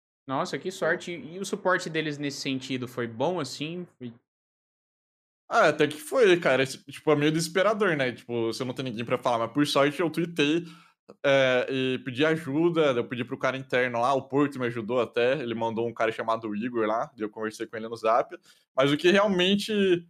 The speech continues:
Speaker 2: ajudou foi o suporte de e-mail do YouTube. Você, todo dia você vai conversando com eles, ele responde de manhã.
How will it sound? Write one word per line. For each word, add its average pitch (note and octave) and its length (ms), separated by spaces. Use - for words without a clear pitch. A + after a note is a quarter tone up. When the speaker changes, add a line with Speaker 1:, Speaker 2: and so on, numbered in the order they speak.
Speaker 2:
ajudou C#3+ 400
foi E3 140
o E3+ 40
suporte D#3+ 460
de D#3+ 60
e-mail D#3 260
do B2 140
YouTube. G#2 420
Você, B2+ 300
todo E3 340
dia D#3+ 200
você D#3+ 80
vai C#3+ 100
conversando C3+ 400
com B2 140
eles, D3+ 340
ele B2+ 120
responde C3+ 380
de C3+ 80
manhã. C3 480